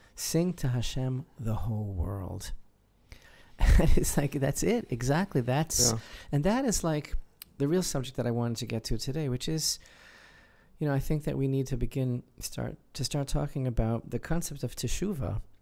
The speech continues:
Speaker 1: repentance, because y-, Rosh Hashanah is a-, approaching, Yom Kippur is approaching. The month of Elul is really all about preparing ourselves, getting,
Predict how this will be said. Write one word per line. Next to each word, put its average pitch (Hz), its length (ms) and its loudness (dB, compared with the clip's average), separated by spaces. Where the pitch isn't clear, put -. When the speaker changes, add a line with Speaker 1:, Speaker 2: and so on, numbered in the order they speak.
Speaker 1:
repentance, 123 640 2
because - 720 -2
y-, 113 240 -6
Rosh 123 280 0
Hashanah 117 480 -2
is 113 140 -4
a-, 104 100 -6
approaching, 104 500 0
Yom 110 180 -4
Kippur - 320 -4
is 113 120 -6
approaching. 131 560 -4
The 117 140 0
month 131 220 0
of 117 80 -2
Elul 127 360 0
is 110 140 -6
really 120 260 -2
all 117 220 -6
about 104 380 -4
preparing 123 540 2
ourselves, 113 340 -8
getting, 120 380 -6